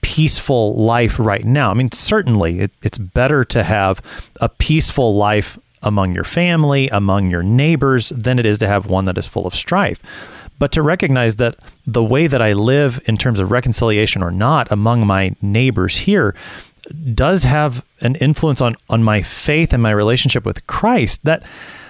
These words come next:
that lends more seriousness. I mean, these are already serious proverbs, but that lends even more seriousness to recognize that,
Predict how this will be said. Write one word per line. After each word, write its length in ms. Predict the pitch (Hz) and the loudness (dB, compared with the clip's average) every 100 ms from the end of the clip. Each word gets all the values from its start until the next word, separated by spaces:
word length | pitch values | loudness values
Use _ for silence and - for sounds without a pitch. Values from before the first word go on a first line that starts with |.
| - - 180 | -20 -20 -6
that 500 | 151 165 - - - | -2 0 -2 -10 -4
lends 480 | 151 151 180 151 - - _ | 0 2 4 2 0 -6 _
more 480 | 120 120 139 170 151 | 2 4 4 4 2
seriousness. 1000 | - - 95 95 104 - 101 95 - - | 0 0 0 -2 -2 -4 -4 -4 -4 -2
I 80 | 120 | 0
mean, 120 | 127 | 2
these 180 | 143 151 | 0 0
are 100 | 131 | 0
already 300 | 139 110 92 | 2 2 0
serious 380 | - 110 101 - | 0 0 0 -2
proverbs, 480 | 110 101 - 107 | -2 -2 -2 -6
but 280 | - 120 123 | -2 -4 -2
that 160 | 123 135 | -2 0
lends 200 | 135 127 | 0 0
even 220 | 113 101 | 0 0
more 340 | 101 113 131 131 | 2 2 2 0
seriousness 1300 | - 117 92 90 - - - - - - 107 92 - | 0 0 0 -2 -6 -14 -20 -20 -20 -4 0 0 0
to 120 | 117 | 0
recognize 460 | 123 - 110 101 | 0 0 0 0
that, 140 | - | -2